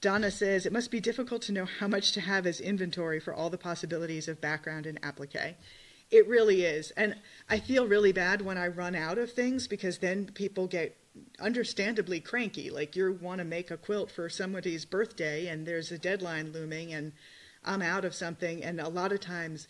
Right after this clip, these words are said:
when I order it, I've got, like, twelve colors in that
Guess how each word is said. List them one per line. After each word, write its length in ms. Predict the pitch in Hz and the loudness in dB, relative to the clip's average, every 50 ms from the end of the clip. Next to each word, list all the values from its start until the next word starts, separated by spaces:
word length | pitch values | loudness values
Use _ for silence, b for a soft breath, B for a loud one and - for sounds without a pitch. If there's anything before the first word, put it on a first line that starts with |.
| B B B B B B B B | B B B B B B B B
when 180 | 175 190 190 | -4 -2 0
I 160 | 185 180 175 | 2 2 2
order 380 | 143 - 185 214 226 214 185 170 | 2 4 4 4 4 4 2 0
it, 260 | 156 160 160 - - - _ b b b b b b b b b b b b b b b b b _ - | 0 0 0 -2 -4 -14 _ b b b b b b b b b b b b b b b b b _ -4
I've 180 | 180 185 175 | -4 -4 -2
got, 320 | 185 190 175 160 - - - | 0 0 0 0 -2 -4 -6
like, 160 | 180 170 - | -6 -6 -6
twelve 460 | - - - 185 185 196 196 185 - | -6 -2 0 2 2 2 2 0 -2
colors 420 | - 226 254 254 214 180 180 180 | -4 -2 0 2 2 2 2 0
in 160 | 196 185 185 180 | -2 -2 -2 -2
that 280 | 175 170 156 160 156 | -2 -2 -2 -4 -4